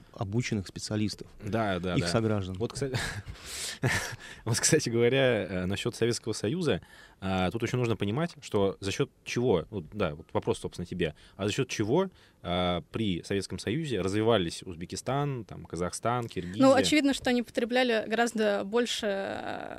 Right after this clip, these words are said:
Speaker 3: <laughs> ресурсов, чем, например, э, Центральная Россия.
Speaker 2: Ну да, то есть за счет Р С Ф С Р.
Speaker 3: Ну, при этом, как бы, сфера влияния, она точно была под нашим контролем и не была под контролем, например,
Speaker 2: А что
Speaker 3: С Ш А.
Speaker 2: важнее, сфера влияния к-, какого-то там С Ш А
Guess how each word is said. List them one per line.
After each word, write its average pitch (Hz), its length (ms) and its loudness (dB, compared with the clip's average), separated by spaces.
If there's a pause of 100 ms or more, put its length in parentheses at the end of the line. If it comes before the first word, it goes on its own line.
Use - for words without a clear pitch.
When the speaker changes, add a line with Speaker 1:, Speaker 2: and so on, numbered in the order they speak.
(140)
Speaker 3:
<laughs> 233 260 6
ресурсов, 277 540 0
чем, 220 340 2
например, 226 380 0
э, 202 320 2
Центральная 220 640 2
Россия. 202 380 -2
Speaker 2:
Ну 185 60 4
да, 110 120 6
то - 100 -4
есть 101 100 -2
за 120 60 2
счет 156 180 -2
Р 147 60 0
С - 100 -6
Ф - 80 -10
С - 120 -8
Р. 82 240 2
Speaker 3:
Ну, 262 500 8
при 277 140 2
этом, 294 400 4
как 240 160 0
бы, 220 440 0
сфера 269 300 4
влияния, 247 460 4
она 226 240 0
точно 233 320 0
была 214 280 2
под 208 160 -2
нашим 226 280 0
контролем - 500 -8
и 208 320 -6
не 226 120 0
была 233 180 2
под - 100 -8
контролем, 220 400 -2
например, 214 220 -4
Speaker 2:
А 214 40 -2
что 143 120 2
Speaker 3:
С - 20 6
Ш 135 160 4
А. - 20 4
Speaker 2:
важнее, 87 320 2
сфера 120 300 2
влияния 107 480 2
к-, 95 400 -8
какого-то 110 400 0
там 95 160 -2
С 104 140 -4
Ш - 160 -2
А 180 160 2